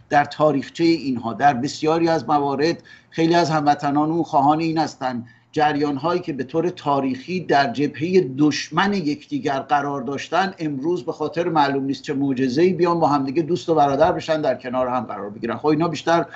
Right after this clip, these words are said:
به شوخی شبیه. شما در مورد شخصیت صحبت می‌کنید در کنار مثلاً سازمان‌های سیاسی. شما سازمان سیاسی دارید، پونصد نفر، هزار نفر، دو هزار نفر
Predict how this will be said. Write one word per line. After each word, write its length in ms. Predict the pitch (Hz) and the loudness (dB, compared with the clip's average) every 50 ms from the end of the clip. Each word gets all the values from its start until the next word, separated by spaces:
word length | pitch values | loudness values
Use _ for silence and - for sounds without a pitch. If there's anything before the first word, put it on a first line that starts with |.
| - - - _ _ | -18 -20 -20 _ _
به 100 | - 165 | 2 2
شوخی 420 | 156 - - 160 147 - - 190 175 | 2 2 0 -2 -2 0 -2 -2 -2
شبیه. 520 | - - 120 104 - - - - 104 - - _ - - - - - - - | 0 0 -2 -2 -2 -8 -12 -12 -14 -16 -16 _ -20 -20 -20 -20 -20 -20 -10
شما 540 | - 180 170 170 175 185 190 208 202 - - | -4 -2 0 2 4 4 4 4 2 0 -2
در 200 | - 180 180 175 | 0 2 2 2
مورد 300 | 175 165 170 170 175 190 | 2 0 -4 -4 -4 -4
شخصیت 600 | 196 - 196 165 151 - - - 160 160 170 196 | -4 -2 -2 -4 -4 -4 -8 -6 -4 -2 -2 -4
صحبت 460 | - - 208 202 - 208 202 208 208 - | -4 -6 -8 -4 -2 -2 -2 -2 -4 -10
می‌کنید 420 | 196 - 196 202 185 190 196 180 | -10 -6 -4 -4 -4 -4 -4 -2
در 180 | - 180 170 165 | 0 0 0 0
کنار 400 | - 170 156 156 170 180 180 175 | -2 -4 -2 0 0 0 0 0
مثلاً 420 | 180 170 - - 160 165 175 156 | -2 -4 -2 -2 0 0 0 -2
سازمان‌های 640 | - - 160 160 151 131 151 151 143 135 151 156 | 0 0 0 0 0 0 -2 -4 -2 -2 -2 -4
سیاسی. 440 | 120 - - 131 123 117 - - 117 | -4 -4 -4 -4 -4 -4 -6 -8 -8
شما 200 | - - 156 170 | -4 -2 -2 -2
سازمان 460 | 170 - 185 175 160 143 156 170 190 | 0 2 2 2 2 2 0 0 -2
سیاسی 440 | 190 - - 175 170 160 - - 185 | -2 -2 0 2 2 2 2 -2 0
دارید، 300 | - 180 175 170 170 165 | 0 2 4 4 2 2
پونصد 440 | - 151 151 - - 180 180 180 - | 0 -4 -4 0 2 2 2 2 -2
نفر، 260 | 170 160 170 165 160 | -4 -2 -2 0 0
هزار 300 | 156 147 151 165 175 170 | 0 0 0 -2 -2 -2
نفر، 220 | 165 - 170 165 156 | -2 -2 -2 -2 -2
دو 140 | 151 170 | 0 -2
هزار 280 | 175 160 160 165 165 170 | -2 0 0 0 0 -2
نفر 240 | 160 - 170 170 | -2 -2 -2 -2